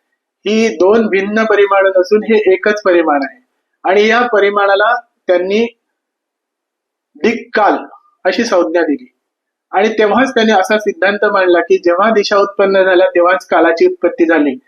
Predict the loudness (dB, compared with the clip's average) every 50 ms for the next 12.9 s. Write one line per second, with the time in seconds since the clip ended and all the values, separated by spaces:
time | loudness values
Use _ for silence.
0 | _ _ _ _ -2 0 2 2 2 2 2 2 2 2 0 -2 -2 -2 0 0
1 | 0 0 0 0 2 0 0 0 _ -4 -4 -2 -2 -2 0 0 2 2 2 0
2 | 0 0 0 2 2 2 2 2 0 0 0 0 0 0 0 0 -2 -2 -4 -4
3 | -6 -10 -12 -14 -18 _ _ _ -2 -2 -2 0 -2 -2 -2 -2 -6 -10 _ _
4 | _ _ _ _ _ _ 0 2 2 2 2 2 0 0 -2 -2 -2 -2 -4 -4
5 | -4 -4 -2 0 0 0 0 0 0 0 0 0 -2 -2 -2 0 2 2 2 0
6 | -2 -8 _ _ _ _ _ _ _ _ _ -2 -2 0 2 2 2 2 0 -2
7 | -2 -2 -2 0 0 0 0 0 0 0 0 0 0 0 0 -4 -6 -12 -20 _
8 | -20 -14 -6 -2 -2 0 0 0 0 0 0 0 0 -2 -6 _ _ _ _ _
9 | _ _ _ _ _ _ _ _ -4 -2 0 0 0 0 -2 -2 -4 -4 -2 0
10 | 0 2 2 2 2 0 -2 _ _ _ _ _ _ _ _ _ _ -4 -4 -2
11 | 0 0 0 2 2 2 0 0 0 0 0 0 0 -2 -2 0 0 0 0 -2
12 | -10 _ _ _ _ _ _ -2 0 0 2 2 0 0 -2 -6 -12 -12